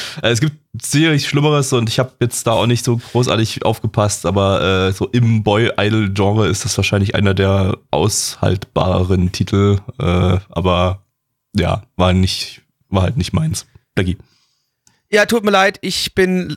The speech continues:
Speaker 2: etwas gleichgeschaltet mit der Community. Ich muss auch die zwei von zehn geben.
Speaker 1: Gut.
Speaker 2: Jawohl. Gabby,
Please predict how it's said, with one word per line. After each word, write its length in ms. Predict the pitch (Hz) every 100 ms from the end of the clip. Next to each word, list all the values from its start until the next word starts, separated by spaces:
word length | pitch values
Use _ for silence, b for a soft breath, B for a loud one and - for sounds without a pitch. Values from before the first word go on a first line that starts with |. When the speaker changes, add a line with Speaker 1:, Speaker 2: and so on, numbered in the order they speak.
| -
Speaker 2:
etwas 300 | 175 185 -
gleichgeschaltet 540 | 160 175 - 180 175
mit 80 | 165
der 60 | 160
Community. 360 | 156 165 156
Ich 120 | 151 151
muss 180 | 151
auch 140 | - 117
die 100 | 117
zwei 220 | - 110
von 180 | 107 101
zehn 240 | - 101
geben. 400 | 95 98 98 98 - _ _ -
Speaker 1:
Gut. 220 | 120 - - _ _ _ _ - -
Speaker 2:
Jawohl. 300 | 240 254 110 B B B B B B
Gabby, 360 | 285 320 294